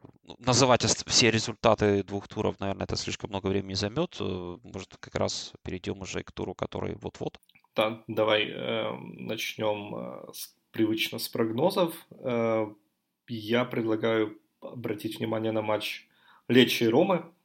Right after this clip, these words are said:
Speaker 2: Э, вот Лечи в последнее время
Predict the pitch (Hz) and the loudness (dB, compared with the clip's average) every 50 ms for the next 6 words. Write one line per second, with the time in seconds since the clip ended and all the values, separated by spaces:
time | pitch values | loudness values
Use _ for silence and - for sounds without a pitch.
0 | _ _ _ _ _ _ _ _ _ _ - - - _ _ - 123 120 113 110 | _ _ _ _ _ _ _ _ _ _ -20 -20 -20 _ _ -2 2 4 4 6
1 | 110 117 117 117 117 131 135 135 - - 107 - 117 107 - - 117 113 113 110 | 4 4 6 6 8 8 6 6 4 2 0 0 0 -2 0 0 0 2 2 2
2 | 107 110 113 110 107 104 101 - | 4 4 4 4 4 2 2 0